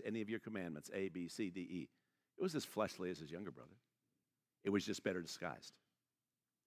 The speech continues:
It was just better disguised. And that's why, why do you think it is that Jesus goes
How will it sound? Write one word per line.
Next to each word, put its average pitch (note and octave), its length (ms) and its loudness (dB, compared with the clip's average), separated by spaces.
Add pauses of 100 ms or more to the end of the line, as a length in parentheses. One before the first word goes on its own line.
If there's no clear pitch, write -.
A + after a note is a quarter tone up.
(100)
It D#2+ 60 0
was D#2 100 0
just D2+ 160 -12
better D2 200 -6
disguised. - 420 -14 (960)
And A#2 100 8
that's G#3 240 12
why, F#3+ 380 12 (400)
why G#3+ 200 12
do D4 60 12
you D4 80 12
think B3 200 10
it G#3+ 80 12
is F3+ 140 12
that C#3 120 10
Jesus G#3+ 580 6
goes D#3+ 300 12